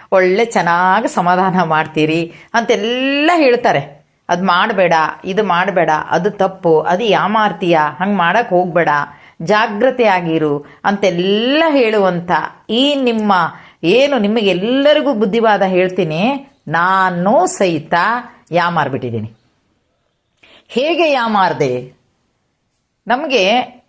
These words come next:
ಆ, ಈ ಹತ್ತತ್ತು ಪೈಸೆನೂ ಸಹಿತ, ಹತ್ತತ್ತು ರೂಪಾಯಿನೂ ಸಹಿತ, ಪೈಸೆ ಬೇಡ ಬಿಡಿ, ಈಗ ಪೈಸೆ ಲೆಕ್ಕಕ್ಕಿಲ್ಲ, ಹತ್ತತ್ತು ರೂಪಾಯಿನೂ ಸಹಿತ ಇಂಪಾರ್ಟೆಂಟ್ ಆಗಿರುತ್ತೆ ಅಲ್ವಾ? ನನಗೆ ನೀವು ತುಂಬ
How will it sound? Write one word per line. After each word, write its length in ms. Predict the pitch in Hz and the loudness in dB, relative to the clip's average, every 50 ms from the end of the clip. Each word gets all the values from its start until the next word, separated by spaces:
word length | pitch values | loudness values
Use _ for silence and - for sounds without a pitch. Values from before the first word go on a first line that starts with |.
| - | -8
ಆ, 80 | - 220 | -8 -8
ಈ 180 | 214 - - | -8 -8 -10
ಹತ್ತತ್ತು 640 | 190 - - 240 - - - 330 320 320 320 320 311 | -10 -8 -8 -8 -8 -6 -4 -4 -4 -2 -2 -4 -2
ಪೈಸೆನೂ 520 | 311 262 254 262 277 262 269 311 294 285 | 0 0 0 0 0 0 0 0 0 0
ಸಹಿತ, 240 | 277 - 269 233 240 254 202 | 0 0 0 0 2 0 -2
ಹತ್ತತ್ತು 380 | 220 - - 294 294 294 285 | -2 0 0 0 0 2 0
ರೂಪಾಯಿನೂ 640 | 262 214 190 202 - 240 247 269 302 302 294 294 254 | 0 0 -2 -2 0 2 2 2 2 2 0 0 0
ಸಹಿತ, 240 | - 214 180 - | 0 0 0 0
ಪೈಸೆ 340 | 196 185 226 240 240 - 285 | 0 0 0 0 0 0 0
ಬೇಡ 160 | 226 220 202 196 | 2 2 2 2
ಬಿಡಿ, 200 | 175 170 156 156 | 0 0 0 -2
ಈಗ 100 | 135 131 | -2 -4
ಪೈಸೆ 300 | - - 214 202 - 220 | -4 -4 -4 -2 0 -2
ಲೆಕ್ಕಕ್ಕಿಲ್ಲ, 460 | 185 196 - 220 202 - - 139 113 - - - - _ _ - - - | -2 -2 -2 -4 -6 -4 -4 -6 -6 -8 -10 -12 -20 _ _ -20 -16 -12
ಹತ್ತತ್ತು 480 | - - - - 311 311 311 311 302 | -12 -10 -6 -2 -2 -2 0 0 -2
ರೂಪಾಯಿನೂ 460 | 277 247 233 - 262 262 277 277 262 254 | -2 -2 -2 0 0 0 0 0 -2 -4
ಸಹಿತ 260 | 254 - 220 214 - - - | -2 -2 -2 -2 -2 -4 -4
ಇಂಪಾರ್ಟೆಂಟ್ 680 | - 190 208 202 - 233 240 233 - 208 196 175 175 | -4 -4 -4 -4 -2 0 0 0 0 -2 -6 -4 -4
ಆಗಿರುತ್ತೆ 500 | 165 143 131 131 139 127 123 131 - - - _ _ _ _ _ _ _ _ _ _ _ - | -6 -6 -6 -8 -8 -10 -10 -12 -16 -20 -20 _ _ _ _ _ _ _ _ _ _ _ -8
ಅಲ್ವಾ? 640 | 160 170 170 151 143 160 180 175 - - - _ _ _ _ _ _ _ _ _ _ _ _ _ _ _ _ _ _ _ _ _ _ _ _ _ _ _ _ _ _ _ _ _ _ _ _ _ _ _ - | -6 -4 -2 -2 0 0 -2 -2 -6 -12 -20 _ _ _ _ _ _ _ _ _ _ _ _ _ _ _ _ _ _ _ _ _ _ _ _ _ _ _ _ _ _ _ _ _ _ _ _ _ _ _ -6
ನನಗೆ 480 | 226 294 320 349 330 220 247 202 208 220 | -2 -2 -2 -2 0 0 0 0 0 0
ನೀವು 200 | 262 285 285 269 | 0 0 0 0
ತುಂಬ 420 | - 294 294 320 349 359 359 370 | 0 -2 -2 -2 -2 0 0 2